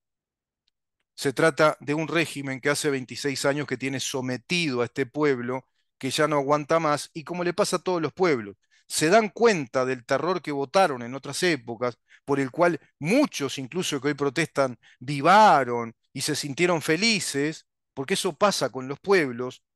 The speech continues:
que son fácilmente engañables, y sobre todo desde los artistas del engaño, que son profesionales de la propaganda, como lo son los comunistas, de tan profesionales son que te hacen creer que no son comunistas,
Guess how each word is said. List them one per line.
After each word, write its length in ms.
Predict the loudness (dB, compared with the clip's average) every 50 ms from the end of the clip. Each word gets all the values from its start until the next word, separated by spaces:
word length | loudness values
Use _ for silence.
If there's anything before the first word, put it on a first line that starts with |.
| _ _ _ _ _ _
que 120 | -6 -6
son 200 | -4 -4 -4 -2
fácilmente 600 | 0 0 0 0 -2 -2 -4 -4 -4 -2 -2 -2
engañables, 920 | -2 0 0 0 2 4 4 4 4 4 2 0 -2 -4 -4 -6 -10 -14 _ _ _ _ _ _ _ _ _ _ _ _ _ -12
y 60 | -6
sobre 240 | -4 -2 -2 -2 0
todo 320 | 2 2 4 4 4 2
desde 260 | 2 0 0 0 0
los 200 | -2 -2 -2 -2
artistas 560 | -4 -4 -6 -8 -10 -10 -6 -4 -2 -2 -2
del 100 | -2 -4
engaño, 800 | -6 -6 -4 -2 0 0 0 0 -2 -4 -6 -8 -8 -10 -12 -14 _ _ _ _ _ _ _ _ _ _ _ _ _ _
que 120 | -12 -8 -4
son 260 | 0 0 0 0 0
profesionales 1300 | -2 -4 -4 -4 -4 -4 -4 -4 -4 -2 -2 -2 0 0 2 2 2 2 0 -2 -4 -6 -8 -12 -16 _ _ _ _ _
de 120 | -4 -2
la 120 | -2 -2
propaganda, 640 | -2 -4 -4 -2 2 4 4 4 4 4 2 -2 -6 -6
como 180 | -8 -10 -8
lo 120 | -8 -8 -6
son 160 | -4 -4 -4
los 100 | -4 -4
comunistas, 840 | -6 -6 -6 -4 -4 -4 -6 -6 -6 _ 0 0 0 0 -2 -10 _ _ _ _ _ _ _ _ _ _ _
de 260 | -6 -4 -4 -4 -4 _ _ _ _ _ _ _ _ _
tan 260 | 2 4 4 4 2
profesionales 600 | -2 -6 -6 -6 -6 -6 -6 -4 -2 0 0 0 0
son 180 | -2 -2 -2
que 80 | -2 -2
te 100 | -2 -2
hacen 220 | -2 -2 -4 -4
creer 240 | -2 -2 -2 -2 -2
que 80 | -4 -6
no 80 | -8
son 180 | -8 -8 -10 -8
comunistas, 800 | -6 -6 -4 -4 -4 -4 -4 -4 _ -10 -10 -10 -12 -16 -20